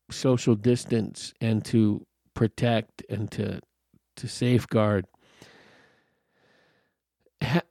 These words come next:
<sighs> it's been bad. It's been horrible. But if you're listening to this, think about the good. Think about the, the silver lining to that.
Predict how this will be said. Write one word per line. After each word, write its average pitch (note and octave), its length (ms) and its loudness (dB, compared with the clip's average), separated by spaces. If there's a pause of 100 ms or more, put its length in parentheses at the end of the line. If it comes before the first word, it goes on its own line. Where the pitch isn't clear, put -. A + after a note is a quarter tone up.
<sighs> - 540 -6
it's - 220 0
been G#3+ 280 0
bad. D3 400 0
It's G2 160 -14
been E3+ 180 0
horrible. D3+ 680 0 (1080)
But C#3 520 0 (380)
if A#2+ 180 0
you're D#3+ 120 2
listening E3 420 0
to A#2 80 2
this, A2+ 200 0
think D3+ 200 -2
about D3 220 0
the A#2+ 80 0
good. A2 360 0 (140)
Think A#2+ 200 -2
about B2 340 0
the, G#2 300 -4 (180)
the G2+ 400 -6 (1900)
silver C3+ 440 0
lining G#2+ 460 0
to - 140 -10
that. - 340 -12